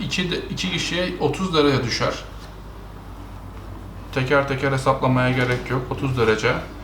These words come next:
Şimdi demek ki iki kişiye otuz derece ise bir kişiye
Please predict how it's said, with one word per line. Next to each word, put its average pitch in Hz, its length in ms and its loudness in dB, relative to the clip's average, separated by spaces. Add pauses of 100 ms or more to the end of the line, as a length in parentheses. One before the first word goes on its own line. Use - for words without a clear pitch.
(440)
Şimdi 156 480 4 (1600)
demek 170 440 4
ki 190 220 -2
iki 196 200 -2
kişiye 202 360 4
otuz 185 320 2
derece 185 280 4
ise 170 280 2
bir 196 220 4
kişiye 139 440 4